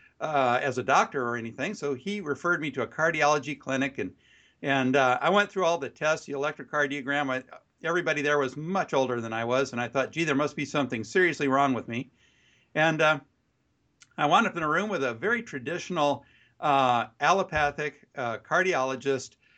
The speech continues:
He was in his seventies, thin, bird-like fellow, and I, I even remember what his, what his voice sounded like. He said, "You have borderline high blood pressure." And I,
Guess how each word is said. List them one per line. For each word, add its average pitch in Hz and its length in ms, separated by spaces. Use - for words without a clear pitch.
He 165 100
was 180 120
in 214 80
his 196 140
seventies, 156 680
thin, 185 300
bird-like 151 640
fellow, 151 320
and 147 100
I, 123 140
I 131 200
even 180 160
remember 156 380
what 160 140
his, 135 280
what 156 140
his 123 100
voice 175 300
sounded 165 360
like. 123 300
He - 60
said, 127 180
"You 277 240
have 202 400
borderline 196 540
high 165 260
blood 147 300
pressure." 110 480
And 143 120
I, 135 200